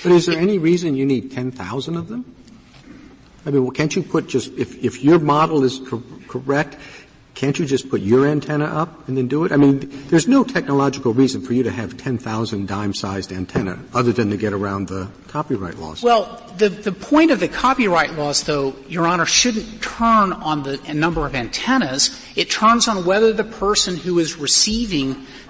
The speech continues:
Speaker 2: the signal that comes through the Internet is privately performing by initiating the action of that antenna, getting a data stream, having that signal compressed so that it can be streamed over the Internet through a, a user-specific,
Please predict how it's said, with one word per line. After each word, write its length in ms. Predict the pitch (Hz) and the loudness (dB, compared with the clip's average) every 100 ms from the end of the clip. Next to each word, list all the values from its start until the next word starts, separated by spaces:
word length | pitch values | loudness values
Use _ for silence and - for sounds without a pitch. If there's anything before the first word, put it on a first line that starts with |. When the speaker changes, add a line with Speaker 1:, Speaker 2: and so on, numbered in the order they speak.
| - | -2
Speaker 2:
the 100 | 147 | 2
signal 540 | - - 240 226 220 | 4 4 2 0 -2
that 160 | 175 110 | -4 -4
comes 320 | 196 226 - | -4 -2 0
through 160 | 226 208 | -2 -2
the 180 | 208 | -2
Internet 420 | 170 151 147 143 - - - | -2 0 -2 -2 -6 -10 -10
is 180 | 156 151 | -4 -4
privately 720 | - - 180 247 220 147 143 | -2 2 4 4 2 -2 -6
performing 760 | 127 - 131 - 131 123 135 160 | -6 -4 -6 -6 -6 -4 -2 -2
by 220 | 156 147 | 0 2
initiating 920 | 139 143 165 226 - 208 196 196 196 | 2 0 0 2 2 0 0 0 -4
the 180 | 170 147 - | -6 -8 -2
action 640 | 156 180 - 208 190 202 - | 0 0 -6 -10 -8 -10 -10
of 220 | 160 170 180 | -6 -4 0
that 180 | 175 | 0
antenna, 560 | 196 208 - 185 180 147 - - | 0 -2 -4 -6 -6 -8 -10 -10
getting 280 | - 147 190 | -2 2 2
a 40 | 214 | 0
data 300 | 170 165 170 | 0 0 -2
stream, 320 | - 165 160 | -2 -2 -2
having 340 | 131 123 170 | -2 -2 0
that 240 | 180 185 - | -2 -2 0
signal 340 | - 185 196 | 0 0 -4
compressed 720 | 185 220 202 - 139 151 - | -6 -6 -6 -4 -2 -2 -2
so 160 | - 151 | -2 -2
that 140 | 139 | -4
it 120 | 147 | -6
can 140 | - 139 | -8 -6
be 140 | 139 | -4
streamed 440 | - - 175 196 | -2 -2 -2 0
over 200 | 190 170 | 0 0
the 180 | 185 165 | -2 -4
Internet 340 | 123 117 127 165 - - - | -6 -4 -6 -6 -10 -20 -18
through 340 | - 196 220 | 0 4 4
a, 40 | 226 | 4
a 300 | 170 170 190 | 0 -2 0
user-specific, 1700 | 160 190 190 190 226 - 240 240 - - - 202 - 180 190 175 | 2 4 4 2 2 4 2 0 -2 -2 0 2 2 2 -2 -4